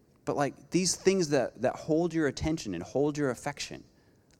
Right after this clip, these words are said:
on Jesus, hold on to those things. Let them shape who you are on the inside on purpose.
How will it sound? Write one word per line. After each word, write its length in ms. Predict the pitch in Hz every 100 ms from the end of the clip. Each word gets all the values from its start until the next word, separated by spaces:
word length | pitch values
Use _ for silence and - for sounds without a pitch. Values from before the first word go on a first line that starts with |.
| -
on 480 | 135 143 151 143 117
Jesus, 720 | - 127 127 69 - - - - _ _ _
hold 240 | - 220 240
on 100 | 294
to 60 |
those 200 | 185 80
things. 420 | - 80 - - - _
Let 200 | 143 165
them 160 | 196 175
shape 420 | - - 185 -
who 140 | - 131
you 260 | 123 113 123
are 200 | 135 87
on 80 |
the 140 | 87 107
inside 400 | 113 - 131 95
on 140 | 92
purpose. 580 | - 127 - - -